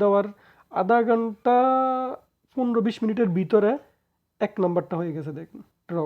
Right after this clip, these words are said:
এক নাম্বার হয়ে গেছে, ঠিক আছে? তারপরে দেখেন আরও, তো এগুলো আমার Bybit-এর ভিতরে আমার কিছু ফিউচারের ট্রেনিং চলতে আছে, তো এগুলো আমি আপনাদেরকে দিব না, কারণ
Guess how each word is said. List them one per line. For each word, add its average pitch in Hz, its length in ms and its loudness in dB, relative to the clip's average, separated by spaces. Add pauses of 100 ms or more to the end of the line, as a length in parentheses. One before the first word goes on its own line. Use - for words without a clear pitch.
(420)
এক 180 140 -6
নাম্বার 170 240 -6
হয়ে 165 140 -8
গেছে, 156 240 -10
ঠিক 208 160 -4
আছে? 240 120 -4 (880)
তারপরে 196 460 2 (140)
দেখেন 185 280 -2 (120)
আরও, 170 160 -4 (1120)
তো - 40 0 (100)
এগুলো 233 220 2 (100)
আমার 185 160 2 (100)
Bybit-এর 180 480 4
ভিতরে 180 280 -6 (480)
আমার 165 220 -4
কিছু 160 180 -10 (120)
ফিউচারের 165 500 -2 (540)
ট্রেনিং 175 260 -4 (100)
চলতে 175 320 -4
আছে, - 160 -12 (560)
তো - 60 -10 (140)
এগুলো 262 220 0 (100)
আমি 214 160 2
আপনাদেরকে 175 360 -4 (100)
দিব 165 100 -4 (120)
না, 160 140 -6
কারণ 175 220 -6